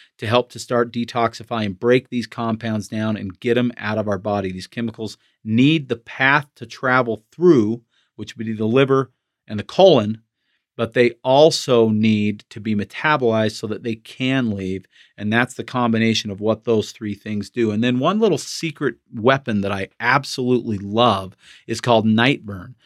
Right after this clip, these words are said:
Nightburn actually has a couple of things in it that help with a better detoxification experience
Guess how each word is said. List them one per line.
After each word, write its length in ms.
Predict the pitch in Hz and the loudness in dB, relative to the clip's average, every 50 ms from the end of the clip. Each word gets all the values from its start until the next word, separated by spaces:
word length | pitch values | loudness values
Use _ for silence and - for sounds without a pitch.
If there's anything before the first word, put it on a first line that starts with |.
| _ - _ _ - | _ -20 _ _ 0
Nightburn 680 | 123 139 160 214 208 - 160 127 117 110 110 113 123 - | 2 4 4 4 2 0 2 2 4 4 4 2 2 0
actually 500 | - 123 127 135 - - 127 127 120 113 | 0 0 0 0 -2 -2 0 2 2 2
has 520 | 92 120 123 120 117 117 117 113 - - _ _ _ _ _ _ | 2 0 0 2 2 2 0 0 -4 -8 _ _ _ _ _ _
a 220 | 110 113 110 110 | -2 -2 0 0
couple 320 | 110 - 165 156 - 190 175 | 0 0 -2 0 2 2 2
of 80 | 143 | 2
things 240 | - 139 127 113 107 | 2 0 0 0 2
in 80 | 120 120 | 0 0
it 120 | 120 123 | 0 -2
that 120 | 120 - | -6 -8
help 340 | - - - 123 120 113 - | -6 0 2 2 2 2 2
with 300 | 117 117 113 113 110 113 _ _ _ _ _ _ _ _ _ | 2 4 4 4 4 2 _ _ _ _ _ _ _ _ _
a 320 | 131 120 117 113 113 117 117 | 2 2 4 4 4 2 2
better 560 | - 143 104 - - 143 147 156 160 160 156 | -2 -6 -12 -4 0 2 2 4 4 2 2
detoxification 1080 | 135 - - 135 139 - - 127 123 120 - - - 117 - - 123 120 117 - 120 | 0 -2 -6 -6 -6 -2 0 2 2 2 0 -6 -12 -10 -4 -2 0 0 0 -2 -4
experience 640 | 113 - - - - 110 110 110 113 120 - - | -6 -8 -10 -8 -4 0 2 2 2 0 -2 -8